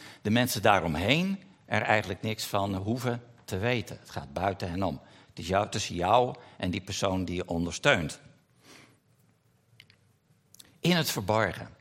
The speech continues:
En God, die ziet dat. En God, die waardeert dat. God, die beloont dat. Mijn vertaling staat, "Je vader zal het je vergelden." Nou weet ik niet wat het woord vergelden bij je oproept.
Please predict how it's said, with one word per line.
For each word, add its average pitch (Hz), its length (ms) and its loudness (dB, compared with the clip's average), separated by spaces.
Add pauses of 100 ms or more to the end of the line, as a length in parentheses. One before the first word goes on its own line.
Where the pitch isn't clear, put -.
(380)
En - 160 -4
God, - 440 0 (240)
die 139 220 -6
ziet 254 200 -4
dat. - 300 -6 (440)
En - 140 -6
God, - 380 2 (100)
die 117 160 -4
waardeert 131 440 0
dat. - 240 -10 (340)
God, 214 380 4 (240)
die 127 420 -2 (140)
beloont 104 540 2
dat. 78 240 0 (640)
Mijn 113 200 4
vertaling 151 460 6
staat, 156 320 6 (120)
"Je 117 160 4
vader 160 380 4
zal 139 180 4
het 127 120 2
je 117 140 2
vergelden." 110 760 2 (540)
Nou 101 120 2
weet 131 100 8
ik 139 100 0
niet 131 160 2
wat 131 120 4
het 117 120 0
woord 127 240 0
vergelden 117 680 2
bij 90 180 2
je 90 100 -2
oproept. 98 480 -2